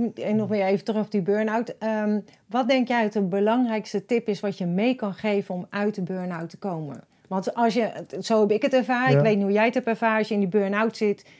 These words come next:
Speaker 1: dan zie je bijna geen licht aan het einde van de
Speaker 2: Ja.
Speaker 1: tunnel. Ik vind het echt een zwart gat en ik vond het vreselijk.
Speaker 2: Ja. Nou ja, zie het als een kans. Het, alsof het, net als, ik vind de vergelijking met de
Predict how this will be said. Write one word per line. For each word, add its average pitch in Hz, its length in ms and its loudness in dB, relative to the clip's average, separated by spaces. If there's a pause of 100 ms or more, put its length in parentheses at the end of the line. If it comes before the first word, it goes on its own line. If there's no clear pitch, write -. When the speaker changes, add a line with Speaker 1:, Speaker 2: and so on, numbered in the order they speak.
(240)
Speaker 1:
dan 185 180 -6
zie 220 140 0
je 202 100 2
bijna 196 280 0
geen 180 280 -4
licht 208 260 0
aan - 80 -6
het 175 80 -6
einde 190 300 -4
van 185 100 -6
de 180 80 -2
Speaker 2:
Ja. 135 60 0
Speaker 1:
tunnel. 160 420 0
Ik 202 140 -4
vind 214 160 0
het 208 160 -2
echt 233 340 -2
een 196 140 -2
zwart 220 320 -2
gat 220 300 0
en 202 120 -2
ik 196 120 -4
vond 208 240 -2
het 185 180 -6 (240)
vreselijk. 175 840 -2
Speaker 2:
Ja. 160 260 2 (1000)
Nou 135 320 4
ja, 131 260 2 (240)
zie 202 260 10
het 151 120 6
als 135 140 2
een 120 120 4 (140)
kans. - 600 2 (520)
Het, 131 220 -8 (280)
alsof 156 280 2
het, 151 240 -4
net 214 180 6
als, 196 140 6
ik 156 180 -4
vind 185 240 0
de 160 60 0
vergelijking 156 440 2
met 147 80 2
de 131 100 8